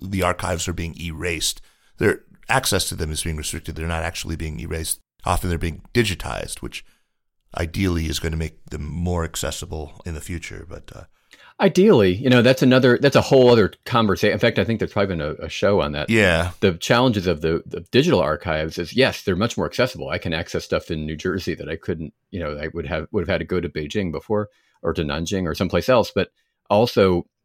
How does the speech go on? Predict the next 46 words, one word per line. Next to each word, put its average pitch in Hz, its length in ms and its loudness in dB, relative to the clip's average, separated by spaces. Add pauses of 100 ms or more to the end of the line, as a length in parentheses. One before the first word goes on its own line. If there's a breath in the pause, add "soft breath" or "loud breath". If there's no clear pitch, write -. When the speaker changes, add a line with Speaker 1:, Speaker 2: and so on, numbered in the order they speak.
(100)
Speaker 2:
there 87 240 0
are, 82 160 -2
it's 90 100 -6
definitely 104 300 2
the 87 80 0
case 90 320 -2
that - 260 -2
there 87 140 -2
are 78 60 -2
people 107 340 2
who 90 160 -2
did 85 120 0
archi-, 85 340 -2 (120)
work 110 240 2
in 85 160 0
the, 76 160 -4 (100)
in 90 100 -4
the 73 60 -6
physical 151 440 2
archive, 55 500 -8 (540 soft breath)
and 95 160 4
then 87 320 0 (340)
years 101 260 0
later 104 220 4
they 80 160 0
go 87 160 0
back 82 300 -2
to 85 100 -6
look 85 180 -2
at 87 160 -4
the 78 200 -6
digitized 101 600 0
archive, 76 400 -6
and 80 120 -8
what 87 180 -4
they 80 140 -2
had 76 260 -6
consulted 85 480 -4
in 78 140 -6
the 73 60 -10
past 90 340 -4
is 80 120 -10
no 85 140 -4
longer 78 340 -6
there. 73 320 -8 (440)
Um, 76 280 -4